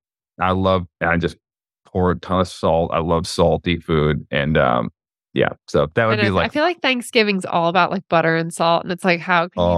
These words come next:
Speaker 2: not
Speaker 1: the
Speaker 2: love it?
Speaker 1: combination. It's also
Speaker 2: Yeah.
Speaker 1: weird because, like, it's, it's stuff that literally, like, you never have normally. Like, no one's eating stuffing.
Speaker 2: Yep.
Speaker 1: No one's having, like,
Speaker 2: No.
Speaker 1: turkey, you know? I never eat turkey yet, other than,
Speaker 2: No.
Speaker 1: so.
Speaker 2: I love it. Well, Todd,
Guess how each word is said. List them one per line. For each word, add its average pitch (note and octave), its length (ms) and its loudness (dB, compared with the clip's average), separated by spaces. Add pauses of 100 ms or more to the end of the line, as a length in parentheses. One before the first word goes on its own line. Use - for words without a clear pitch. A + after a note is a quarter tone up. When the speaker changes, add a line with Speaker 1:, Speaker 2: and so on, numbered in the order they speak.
Speaker 2:
not - 0 -
Speaker 1:
the D2 320 0
Speaker 2:
love - 0 -
it? F#2 80 -8
Speaker 1:
combination. E2+ 1000 0
It's A#2 120 0
also F#3 300 0
Speaker 2:
Yeah. C3+ 60 -2
Speaker 1:
weird A#2+ 220 0
because, G#2 320 0
like, F2+ 240 2
it's, E2+ 180 -6 (120)
it's G2+ 180 2
stuff G2+ 280 2
that F#2 200 0
literally, G2 320 2
like, F2 260 0
you F2 120 -4
never D#2+ 680 2 (160)
have D#2+ 400 0 (160)
normally. - 460 0
Like, F#2+ 80 -4
no A#2 80 0
one's A#2+ 140 0
eating A2+ 160 0
stuffing. - 520 -2
Speaker 2:
Yep. F#3+ 160 -2
Speaker 1:
No G#2 100 2
one's G#2+ 180 2
having, A2 240 2
like, F2+ 120 2
Speaker 2:
No. G2 140 -2
Speaker 1:
turkey, E2+ 540 -2 (160)
you F#2 100 0
know? E2+ 220 2
I F#2+ 80 -4
never G#2+ 200 2
eat D#2 120 -4
turkey - 320 -4
yet, D2 180 2 (100)
other D#2+ 220 2
than, D2 260 -2
Speaker 2:
No. A#3+ 100 -10 (440)
Speaker 1:
so. - 180 0 (960)
Speaker 2:
I G3+ 160 0
love E3+ 240 2
it. - 200 -4
Well, C4 340 0
Todd, C4 300 -2